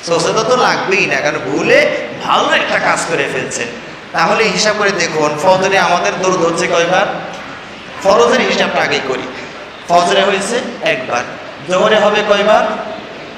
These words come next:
আপনারা যারা সাধারণত এখন যে আমল করেন, তাতে একবার তো কমপক্ষে হয়, আর আমরা যেভাবে করি তাতে কয়বার হয়? জোহরে দুইবার হয়, আসরে কয়বার হবে? মাগরিবে কয়বার হবে? একসাথে কয়বার হবে? দুইবার। তাহলে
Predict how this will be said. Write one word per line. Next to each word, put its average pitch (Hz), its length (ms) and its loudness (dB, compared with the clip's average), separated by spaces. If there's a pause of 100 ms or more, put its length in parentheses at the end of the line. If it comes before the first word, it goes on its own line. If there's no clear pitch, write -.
(140)
আপনারা 240 380 0
যারা 240 220 2
সাধারণত 214 380 0
এখন 214 360 2
যে 208 100 2
আমল 170 340 2
করেন, 175 200 2
তাতে 226 200 2
একবার 220 360 2
তো 247 60 2
কমপক্ষে 185 480 2
হয়, 120 220 0 (240)
আর 147 120 2
আমরা 202 240 2
যেভাবে 233 360 2
করি 233 240 2
তাতে 220 260 0
কয়বার 202 300 2
হয়? 147 220 2 (580)
জোহরে 208 280 4
দুইবার 214 380 2
হয়, 135 200 -2 (800)
আসরে 175 300 0
কয়বার 170 320 2
হবে? 151 300 0 (760)
মাগরিবে 175 360 0
কয়বার 185 240 2
হবে? 160 280 2 (800)
একসাথে 214 280 0
কয়বার 190 260 2
হবে? 160 320 2 (680)
দুইবার। 233 580 0 (200)
তাহলে 208 500 2